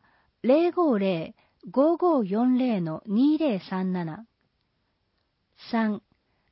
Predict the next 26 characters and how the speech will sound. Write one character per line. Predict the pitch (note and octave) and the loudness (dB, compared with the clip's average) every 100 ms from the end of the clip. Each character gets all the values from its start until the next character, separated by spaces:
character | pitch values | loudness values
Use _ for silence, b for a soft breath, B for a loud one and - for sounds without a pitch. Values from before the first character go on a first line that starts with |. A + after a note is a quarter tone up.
| _ | _
二 | G3+ A#3 | 2 4
輪 | D4+ F4+ F4 | 4 2 2
の | D#4 | 2
小 | C4 | 0
型 | B3+ D4 C#4+ | -2 0 -2
自 | B3+ A#3+ | -4 -6
動 | B3 G#3 | -4 -4
車。 | - D#3 - _ _ _ _ _ _ | -8 -14 -16 _ _ _ _ _ _
二 | G3 A#3 | 0 2
百 | D4+ F4+ D#4 | 2 -2 -2
五 | C4+ | -2
十 | B3+ C#4+ | 0 0
一 | C#4 - C4 | -2 -4 -10
シ | - B3+ | -4 -4
ー | |
シ | A#3 - | -4 -4
ー | A#3 - | -6 -4
以 | G#3+ | -8
上。 | F#3+ E3 D#3 - _ _ _ _ _ _ _ _ _ _ | -6 -8 -8 -12 _ _ _ _ _ _ _ _ _ _
神 | C4 C4 | 0 2
奈 | F4+ | 4
川 | F4+ C4 F#3 | 2 2 0
運 | F#3 B3+ C4+ | 2 4 4
輸 | C4 | 2
支 | - - | -4 -6
局 | G3+ - D#3+ | -6 -6 -10